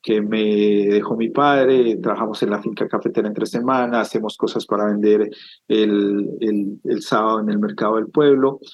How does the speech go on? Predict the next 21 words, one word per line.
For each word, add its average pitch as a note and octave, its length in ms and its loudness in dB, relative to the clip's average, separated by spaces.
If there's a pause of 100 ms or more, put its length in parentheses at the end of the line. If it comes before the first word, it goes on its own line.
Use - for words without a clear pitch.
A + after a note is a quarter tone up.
(140)
Yo B2+ 140 0
había B2 220 6
ido B2 200 6
a A#2+ 120 2
dar A#2 140 -2
también A#2 400 0
una A2+ 240 -2
charla, A2+ 680 0
eh, G#2 320 2
sobre G#2+ 280 0
escritura A#2 680 0
en G#2+ 280 -4
la G#2+ 100 -2
normal, G#2+ 560 -2 (460)
en A2+ 160 -2
la G#2 120 0
normal G#2 540 0
Santa G#2 300 -4
Clara G#2 380 -2
de G#2 120 -2
Almaguer, A2+ 500 0